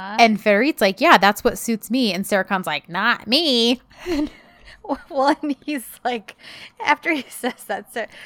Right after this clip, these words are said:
Speaker 2: I think Serkan essentially is like, "Of course it does. Like, of course
Speaker 1: Yeah.
Speaker 2: it suits you to be a lamb." <laughs>
Speaker 1: Uh-huh.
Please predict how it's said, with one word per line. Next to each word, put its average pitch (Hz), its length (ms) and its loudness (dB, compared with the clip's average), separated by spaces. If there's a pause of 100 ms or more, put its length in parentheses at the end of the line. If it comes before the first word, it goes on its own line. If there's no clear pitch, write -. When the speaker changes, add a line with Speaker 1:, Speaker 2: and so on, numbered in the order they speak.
(160)
Speaker 2:
I 233 100 0
think 349 320 -10
Serkan 208 380 -2
essentially 202 400 -8
is 196 100 -10
like, 175 400 -8
"Of 190 220 -8
course 208 320 -6
it 160 100 -14
does. 180 420 -12
Like, 196 180 -6
of 214 180 -4
course 214 140 4
Speaker 1:
Yeah. 160 240 2
Speaker 2:
it - 40 -16
suits 196 360 -10
you 208 120 -10
to 196 100 -10
be 190 220 -14
a 190 100 -8
lamb." 202 500 -6
<laughs> 330 60 -2
Speaker 1:
Uh-huh. 262 760 4